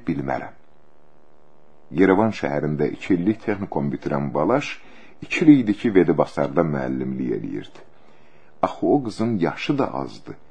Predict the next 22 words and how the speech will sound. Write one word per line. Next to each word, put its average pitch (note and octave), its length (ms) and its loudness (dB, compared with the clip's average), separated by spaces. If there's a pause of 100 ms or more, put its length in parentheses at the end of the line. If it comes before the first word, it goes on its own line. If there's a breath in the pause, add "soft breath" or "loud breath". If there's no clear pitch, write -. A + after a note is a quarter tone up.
(280)
Bilmirsənmi D3 680 2
buna G2+ 160 0
görə E2 240 0
adama C#2 240 -2
nə C2+ 140 -2 (100)
eləyərlər?" G1+ 500 -6 (840)
"Məni D#3 260 6
heç G#2+ 180 0
nə F2+ 100 2
qorxutmur." - 680 -2 (880)
Balaşın A#2+ 400 2
bu F2+ 40 2
sözündən D2 500 -2
sonra C#2 260 -2
o D2 140 2
gedib E2 260 2
əmisi C#2+ 320 -2
arvadına C#2 420 -2
pıçıldadı C2 580 -6
ki, A2+ 180 -2
toya B1 320 -4
hazırlaşsın. - 720 -8